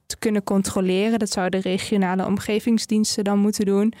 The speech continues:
Maar die moeten al zoveel milieunormen checken en die hebben daar nu al eigenlijk niet de mankracht voor. Dus ik hoor ook wel van ondernemers dat ze zeggen van, "Nou,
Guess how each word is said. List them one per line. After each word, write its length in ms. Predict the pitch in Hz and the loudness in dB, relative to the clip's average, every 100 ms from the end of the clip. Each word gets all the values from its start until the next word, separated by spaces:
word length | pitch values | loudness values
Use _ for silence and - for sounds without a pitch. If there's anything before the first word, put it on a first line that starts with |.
| - _ _ _ | -16 _ _ _
Maar 100 | 180 | -4
die 100 | 175 | 0
moeten 220 | 196 196 | 0 0
al 100 | 196 | -2
zoveel 540 | 196 175 190 208 196 196 | -2 0 0 0 0 2
milieunormen 760 | 196 202 202 214 208 196 190 | 2 4 4 2 2 2 0
checken 340 | - 185 - 185 | -2 -6 -4 0
en 60 | |
die 100 | 190 185 | 0 0
hebben 140 | 190 | 0
daar 280 | 190 185 208 | -2 0 0
nu 200 | 202 220 | 2 2
al 120 | 208 | 0
eigenlijk 300 | 180 175 - | -2 -4 -4
niet 140 | 196 | -2
de 60 | 196 | 0
mankracht 580 | 185 170 180 - 175 - | 0 0 -4 -6 -10 -8
voor. 300 | 180 185 233 _ _ _ | -6 -4 -4 _ _ _
Dus 80 | - | -12
ik 60 | - | -2
hoor 180 | 202 | 0
ook 160 | - 196 | 0 0
wel 140 | 208 | 0
van 200 | 202 208 | 2 0
ondernemers 640 | 202 202 208 196 202 208 190 | 2 4 4 2 2 0 0
dat 120 | 202 | -2
ze 140 | - | -2
zeggen 320 | 196 190 190 - | -2 -2 -4 -6
van, 240 | 180 170 | -4 -2
"Nou, 280 | 175 160 | 0 0